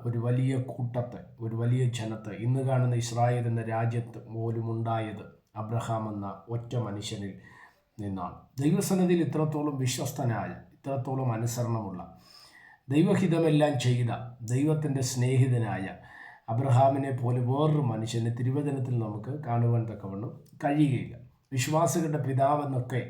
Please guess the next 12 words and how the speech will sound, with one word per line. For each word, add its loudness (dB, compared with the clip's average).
നമുക്ക് 2
അബ്-, -8
നമ്മൾ 0
അബ്രഹാമിനെ 2
സംബോധന 0
ചെയ്യാറുണ്ട്. -6
ദൈവം 2
എന്ത് 0
പറഞ്ഞാൽ, 2
അത് -2
സ്വന്തം -2
മകനെ 0